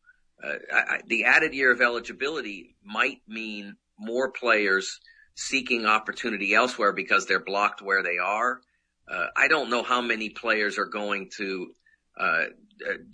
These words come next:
you know, use the, use the year of eligibility to go get a different experience. I'm not sure how much that's gonna be the case. I would think if you're going, if you're going to all the trouble to stick around for another year, it, I, I believe it would ordinarily be,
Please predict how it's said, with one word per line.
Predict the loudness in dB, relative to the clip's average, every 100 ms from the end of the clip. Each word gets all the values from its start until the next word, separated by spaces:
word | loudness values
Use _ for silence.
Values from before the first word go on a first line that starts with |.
| -10 -10 _ -18
you | 0 4
know, | 6
use | 6 4 4
the, | 0 0 -4 -10
use | -2 -2 -2
the |
year | 2 6 8
of | 8
eligibility | 4 2 -4 -4 -4 -4
to | -6
go | -6 -6
get | -6
a | -6
different | -8 -8 -12
experience. | -12 -14 -8 -6 -6 -6
I'm | -2
not | -2 -2
sure | -2 2 2
how | 2
much | 2 0 2
that's | 0 0 -4
gonna | -10
be | -8 -10
the | -10
case. | -4 -2 -2 -6 -10
I | -14 -8 -6
would | -2
think | -2 -2
if | -4 -2
you're | -2
going, | 0 -2 -4
if | _ _ _ 0
you're | 4
going | 6
to | 4
all | 4 2
the | 2
trouble | 0 0 -2
to | -6
stick | -6 0
around | 2 2
for | -2 -6
another | -2 -2 -4
year, | -8 -10 -4 -2 -2 -6 _ -20 _ -2
it, | -2 -2 -10 -20 -20 _ _ -8
I, | -8 -8 0
I | 2 2
believe | 2 2 2
it | 2
would | 0 -2 2
ordinarily | 2 2 4 4 4 0 -4
be, | -6 -6 -4 -6 -10 -14